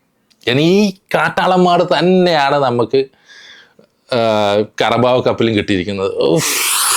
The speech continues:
ശോകം, ശോകം, ശോകം. അതിൽ ഇതേപോലെ നമ്മളെ സെക്കൻഡ് ബി ടീമിനെ ഇറക്കുന്നുണ്ടെങ്കിൽ പണി പാലും വെള്ളത്തിൽ കിട്ടും. നമ്മൾ എ ടീമിന് തന്നെ മര്യാദയ്ക്ക് കളിക്കാൻ കഴിയുന്നില്ല ഈ ആജാനുഭാവകരുള്ളത്. ഇനിയിപ്പം ബി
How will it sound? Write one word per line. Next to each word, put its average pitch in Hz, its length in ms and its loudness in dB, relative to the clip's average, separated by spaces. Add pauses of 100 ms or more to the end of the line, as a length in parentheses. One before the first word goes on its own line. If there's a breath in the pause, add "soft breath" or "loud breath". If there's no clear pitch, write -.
(720 loud breath)
ശോകം, 139 520 2 (180)
ശോകം, 117 420 0 (160)
ശോകം. 98 380 -2 (640 loud breath)
അതിൽ 127 160 2 (100)
ഇതേപോലെ 156 400 2 (480)
നമ്മളെ 135 280 0 (180)
സെക്കൻഡ് 131 360 -2 (380)
ബി 123 100 4 (140)
ടീമിനെ 135 320 2
ഇറക്കുന്നുണ്ടെങ്കിൽ 113 640 -2 (720 loud breath)
പണി 113 220 0 (160)
പാലും 110 340 0
വെള്ളത്തിൽ 107 260 0 (100)
കിട്ടും. - 220 -10 (680 loud breath)
നമ്മൾ 120 180 0
എ 120 100 2 (120)
ടീമിന് 139 300 2
തന്നെ 143 200 0
മര്യാദയ്ക്ക് 127 480 2
കളിക്കാൻ 113 280 0
കഴിയുന്നില്ല 110 320 2 (120)
ഈ 107 80 2 (100)
ആജാനുഭാവകരുള്ളത്. 101 920 0 (160)
ഇനിയിപ്പം 110 480 -2
ബി 110 80 2